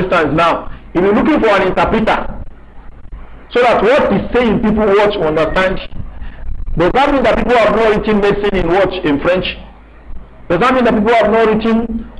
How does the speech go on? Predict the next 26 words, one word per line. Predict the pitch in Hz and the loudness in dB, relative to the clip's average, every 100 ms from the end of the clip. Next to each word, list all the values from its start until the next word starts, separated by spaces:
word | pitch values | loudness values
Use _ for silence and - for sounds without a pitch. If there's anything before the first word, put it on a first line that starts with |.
| - | -2
uh, | 180 180 175 220 | 2 4 4 2
sociology | 175 208 226 220 208 226 | 0 2 2 4 2 0
in | 170 151 | -2 -2
French | 202 196 | -2 0
language? | 180 190 240 240 - - - - - | -2 0 0 -2 -6 -12 -20 -12 -2
Does | 175 | 2
that | 254 | 2
mean | 262 240 | 4 2
that | |
people | 240 220 | 2 2
have | 240 208 | 2 2
not | 233 | 2
written | 233 - 233 233 233 - - - | 2 0 0 0 -4 -8 -10 -4
nothing | 403 427 381 - | -2 0 -4 -2
but | 330 277 254 | 0 0 0
in | - | 0
French | 302 302 269 | 0 0 0
language? | 285 311 - - | 0 -2 -2 -2
So | 269 | 0
the | 262 | 2
same | 330 311 | 0 0
thing | 262 | 0
is | 220 | 0
applicable | 214 247 269 269 | 0 0 0 2
to | 240 | 2
Arabic. | 233 247 220 208 | 2 2 2 0